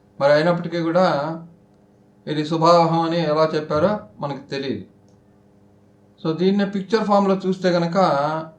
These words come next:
అమ్మాయి నక్షత్రం అశ్విని నక్షత్రం అయితే కనుక ఈ విధంగా మనం డిఫరెంట్ నక్షత్రాలు చూసుకోవచ్చు. So వీటిల్లో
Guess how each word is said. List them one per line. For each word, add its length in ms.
అమ్మాయి 340
నక్షత్రం 380
అశ్విని 340
నక్షత్రం 340
అయితే 220
కనుక 220
ఈ 100
విధంగా 400
మనం 220
డిఫరెంట్ 360
నక్షత్రాలు 500
చూసుకోవచ్చు. 520
So 160
వీటిల్లో 420